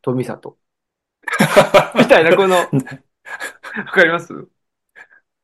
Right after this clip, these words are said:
Speaker 1: ントネーション。
Speaker 2: な、な、なんかね。
Speaker 1: なんとなくね。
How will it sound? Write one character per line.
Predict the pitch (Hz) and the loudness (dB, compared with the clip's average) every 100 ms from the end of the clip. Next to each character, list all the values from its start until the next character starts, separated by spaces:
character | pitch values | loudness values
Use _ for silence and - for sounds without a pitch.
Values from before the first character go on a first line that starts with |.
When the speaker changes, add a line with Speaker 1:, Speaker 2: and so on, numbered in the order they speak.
| _ _ _ - 214 147 139 | _ _ _ -20 -8 -6 -6
Speaker 1:
ン | 120 | -4
ト | 131 | -2
ネ | 127 | 4
ー | |
シ | 160 | 4
ョ | 135 | 4
ン。 | |
Speaker 2:
な、 | 147 | 2
な、 | 151 | 0
な | 156 147 | 0 -2
ん | 131 | -2
か | 101 | -10
ね。 | 104 | -8
Speaker 1:
な | 151 | -2
ん | 139 | 2
と | 175 | 2
な | |
く | 139 | 2
ね。 | 156 - | -6 -10